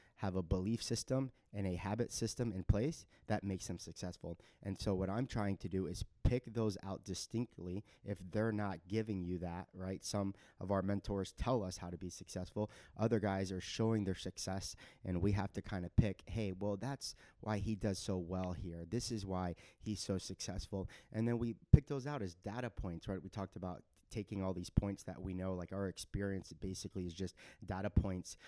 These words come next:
uh, connected together in our own way of doing things. And so, right, we're not gonna take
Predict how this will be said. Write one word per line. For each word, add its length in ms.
uh, 200
connected 400
together 380
in 100
our 200
own 200
way 140
of 100
doing 300
things. 420
And 120
so, 280
right, 180
we're 100
not 280
gonna 340
take 260